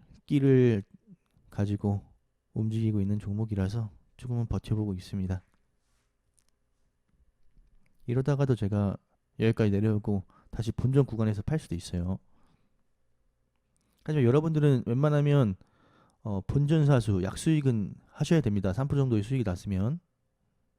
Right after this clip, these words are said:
지금 여기서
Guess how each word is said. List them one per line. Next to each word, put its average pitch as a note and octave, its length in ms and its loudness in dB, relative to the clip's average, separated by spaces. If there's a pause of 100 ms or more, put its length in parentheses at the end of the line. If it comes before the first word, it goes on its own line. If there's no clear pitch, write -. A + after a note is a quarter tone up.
(1120)
지금 G#2 720 -6
여기서 G#2+ 440 -6